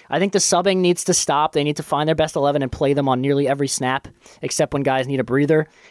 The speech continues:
And they need to just simplify things and let these guys read and react, because I think they have, as we've talked about in the past, they have the personnel to get it done. They could be a good defense if they put their eleven best guys out there and just let them go. And I think that's what they need to do moving forward. And I'm hoping when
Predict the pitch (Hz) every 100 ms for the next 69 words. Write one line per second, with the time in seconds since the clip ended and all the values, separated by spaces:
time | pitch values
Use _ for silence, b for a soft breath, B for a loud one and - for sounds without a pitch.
0 | b 156 160 170 202 196 196 185 180 165
1 | 135 127 127 117 127 131 147 143 151 147
2 | 135 143 147 127 123 123 - - 139 123
3 | - 208 196 139 185 180 175 - B B
4 | 147 180 170 220 220 202 147 190 185 -
5 | 165 156 180 220 214 156 b b b b
6 | 170 202 185 190 185 170 165 160 160 127
7 | 147 - 196 208 180 170 147 175 160 143
8 | 143 139 165 165 143 b b b - 160
9 | 165 170 160 156 - 139 160 180 190 185
10 | 147 139 156 - 160 127 131 113 80 b
11 | b 131 151 185 214 202 196 180 170 170
12 | 160 156 151 143 143 143 156 143 127 180
13 | 196 156 147 135